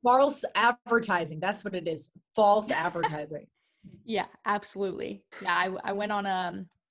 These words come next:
Speaker 2: I went on a live podcast. Uh, I can't even remember how long ago it was. Probably not even that long ago.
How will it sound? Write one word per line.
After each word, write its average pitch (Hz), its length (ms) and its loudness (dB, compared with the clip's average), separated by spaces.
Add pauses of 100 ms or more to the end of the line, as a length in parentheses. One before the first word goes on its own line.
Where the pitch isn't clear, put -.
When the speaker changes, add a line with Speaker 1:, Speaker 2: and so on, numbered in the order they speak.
(540)
Speaker 2:
I 196 60 -2
went 196 240 0
on 185 400 0
a 190 400 -2 (300)
live 175 280 2
podcast. 175 760 -6 (140)
Uh, - 320 -6
I - 60 -14
can't 196 220 -8
even 165 100 -8
remember 170 320 -6
how 180 180 -8
long 175 140 -8
ago 170 220 -8
it 175 40 -10
was. - 140 -12
Probably 196 240 -4
not 165 160 -10
even 170 140 -10
that 170 140 -14
long 170 180 -10
ago. 170 160 -12